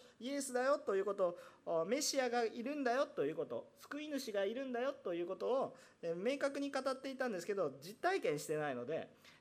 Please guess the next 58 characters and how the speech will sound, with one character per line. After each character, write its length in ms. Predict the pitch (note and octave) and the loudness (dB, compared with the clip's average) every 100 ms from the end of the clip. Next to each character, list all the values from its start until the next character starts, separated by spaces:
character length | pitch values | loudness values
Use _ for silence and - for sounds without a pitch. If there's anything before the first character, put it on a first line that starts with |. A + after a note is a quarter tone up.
| - | -8
え 500 | D#3 D3+ D3+ D3 D#3 | -4 -2 -2 -4 -6
ー、 20 | |
知 160 | - - | -8 -10
っ 20 | |
て 220 | - F4+ F#4 | -4 0 2
い 20 | |
る 100 | F#4 | 0
人 160 | F4+ | 0
か 100 | F4 | 0
ら 100 | F3 | 0
す 100 | D3+ | 0
る 60 | D#3 | -2
と、 100 | D#3+ | -4
ま 240 | D#3+ C4 | -2 0
あ、 80 | D#4+ - C4+ C#4 F#4+ F4+ B3+ - A4+ - | 0 0 -16 -16 -16 -10 -10 -10 -12 -10
知 180 | - E4 | -4 2
ら 100 | G4+ | 4
な 80 | A#4 A#4+ | 4 4
い 40 | |
人 120 | F4 B3 | 4 4
か 120 | G3+ | 4
ら 60 | |
す 100 | F#3 | 0
る 60 | F#3 | -2
と 100 | G3 | -2
す 160 | - A3 | -2 2
ご 140 | F4 | 4
い 40 | |
話 300 | A3+ F3+ F3 | 4 2 0
な 60 | F3 | -2
ん 60 | D#3 | -2
で 80 | |
す 60 | C#3 | -4
け 80 | F3+ | -6
ど、 100 | E3 - | -6 -8
知 180 | - - | -6 -6
っ 20 | |
て 200 | C4+ F4+ | -2 0
い 20 | F#4+ | 2
る 100 | G4 F#4+ | 2 0
人 200 | D#4 - | -2 -4
か 140 | E4 A3+ | 2 2
ら 100 | E3+ | 2
す 120 | E3+ | 0
る 80 | E3+ | -6
と 100 | F#3 | -6
少 200 | - F4+ | -4 -4
し 120 | A3 | -2
物 200 | E3+ C4 | 0 2
足 180 | C4+ C4 | 2 0
り 80 | B3+ | 2
な 100 | G#3 | 0
い 80 | |
状 140 | C3 B2 | 0 -4
態 160 | G#2 | -6
で 80 | G3+ | -8
し 80 | |
た。 80 | - | -14